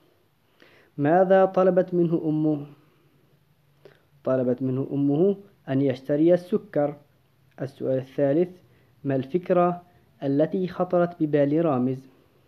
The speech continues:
خطرت، خطر ببال رامز أن يشتري السكر من المعمل. إلى هنا أحبائي التلاميذ ينتهي درسنا لهذا اليوم، ودمتم في أمان الله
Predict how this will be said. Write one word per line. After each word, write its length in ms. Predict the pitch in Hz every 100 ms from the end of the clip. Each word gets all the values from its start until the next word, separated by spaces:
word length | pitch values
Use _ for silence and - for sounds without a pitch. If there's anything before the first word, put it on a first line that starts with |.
| _ _ _ _ _ _ _ _ _ _ _ _ _
خطرت، 500 | 139 143 139 147 -
خطر 380 | - - 160 151
ببال 500 | 147 143 147 143 139
رامز 400 | 139 165 185 175 - _ -
أن 60 | 143
يشتري 500 | 139 131 156 156 151
السكر 720 | 147 170 170 - 170 185 202 - _ _
من 120 | 170 180
المعمل. 640 | 190 175 127 139 135 147 - _ _ _ _ _ _ _ _ _ _ _ -
إلى 120 | 156
هنا 320 | 147 156 151
أحبائي 400 | 143 143 139 143
التلاميذ 640 | 139 139 135 135 147 151 143 - _ _ _ _
ينتهي 400 | 143 135 156 139
درسنا 400 | 135 143 143 135
لهذا 380 | 131 131 135 131
اليوم، 480 | 127 131 135 131 135 - _ _ _ _ _ _ _ _ _ _
ودمتم 640 | 139 143 147 143 139 135 139 -
في 220 | - 143 139
أمان 200 | 135 135
الله 640 | 127 131 131 127 131